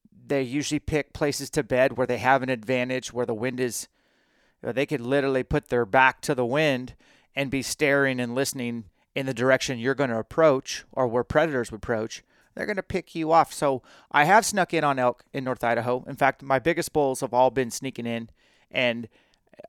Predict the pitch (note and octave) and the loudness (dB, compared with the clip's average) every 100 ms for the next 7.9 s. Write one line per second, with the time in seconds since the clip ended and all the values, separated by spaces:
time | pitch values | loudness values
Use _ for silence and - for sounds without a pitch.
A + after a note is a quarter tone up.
0 | - - - D#3+ C#3+ C3+ B2 C3+ A#2+ A#2 | -12 -6 -2 2 2 0 -2 -4 -4 -4
1 | C3 - B2 A#2+ - C#3+ C#3 B2+ A#2+ B2+ | -4 -4 -6 -6 -2 0 0 -2 0 0
2 | C#3+ D#3 D#3+ - - _ _ _ - A#2+ | 0 -2 -8 -14 -20 _ _ _ -8 -8
3 | A2+ C#3 C3 B2+ - C#3+ D3+ C#3 C#3 C#3+ | -4 -4 -2 -4 -4 -4 -2 0 0 0
4 | C3 B2 A#2+ C#3 D3 A#2+ C#3+ C#3 C3+ - | -2 -2 -2 0 0 2 2 2 2 -4
5 | _ _ _ _ _ _ _ _ _ _ | _ _ _ _ _ _ _ _ _ _
6 | - D#3 D3+ D3 C3 E3+ F3 - D#3 D3+ | -4 0 0 -2 0 4 4 2 -2 2
7 | D#3 D3+ C#3 B2+ - A#2+ C3+ - | 2 4 2 0 2 2 2 0